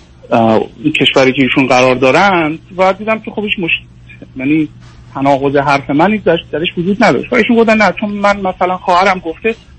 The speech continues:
من حرف ایشون رو قبول می‌کنم. تو بیشتر می‌دونی. حالا این می‌گم استارت، یعنی چیز بولدی که تو ذهن من از این بحثا بود این بود، تا اینکه حالا مثلاً آخرین بار همین چند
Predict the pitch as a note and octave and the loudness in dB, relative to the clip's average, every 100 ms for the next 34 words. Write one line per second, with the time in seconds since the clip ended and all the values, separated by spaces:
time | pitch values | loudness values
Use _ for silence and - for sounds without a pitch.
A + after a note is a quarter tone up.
0 | - G#3 A3 G3+ F#3+ F3 A#2+ A2+ A2 G#2+ | -6 -2 0 -2 -4 -4 -4 -6 -8 -12
1 | G#2+ A2+ _ _ - - - A#3 - A3 | -14 -16 _ _ -20 -18 -8 -4 0 0
2 | G#3+ F#3+ F3 B2+ G#3 C4 B3 A#3+ A#3 B3+ | 0 -2 -6 -4 -2 0 0 0 -2 -2
3 | F#3 - A3+ A#3+ A3 G#3 G3+ D#3 D#3+ F3 | -4 0 0 2 0 -2 -4 -10 -10 -6
4 | - F#3 D#3+ E3 G3 F3+ E3 C#3 C#3 C#3 | -4 -4 -2 -2 -2 -4 -10 -6 -4 -4
5 | C#3 C#3 C3+ B2 - C#3 - - - - | -4 -2 0 -2 -2 -6 -8 -20 -20 -20
6 | - F3 G#3 A#3 B3 A3 G#3 - G3 G#3 | -10 -4 -2 2 2 4 0 2 0 0
7 | G3+ F#3+ F3+ F3 D#3+ D#3+ D#3+ D3 C3+ D3 | 2 2 2 0 -2 0 -2 0 -2 -2
8 | C3+ C3+ F3 F3 D#3+ - D#3 | -2 0 0 0 -6 -6 -8